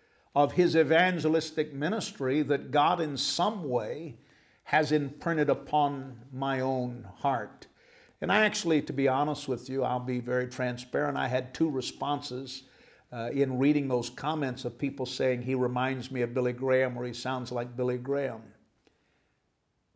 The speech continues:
My first response was, "Lord, help me never to try to imitate anyone,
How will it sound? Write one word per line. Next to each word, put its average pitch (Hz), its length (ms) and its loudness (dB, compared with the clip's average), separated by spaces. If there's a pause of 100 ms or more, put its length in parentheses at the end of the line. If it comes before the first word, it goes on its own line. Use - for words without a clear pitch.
My 123 120 -2
first 196 440 4
response 131 840 -8 (540)
was, 135 180 0
"Lord, 151 300 8
help 165 260 -2
me 147 140 -4
never 135 640 -4 (760)
to 156 80 0
try 151 380 2
to 139 280 -2
imitate 147 560 0
anyone, 123 760 -2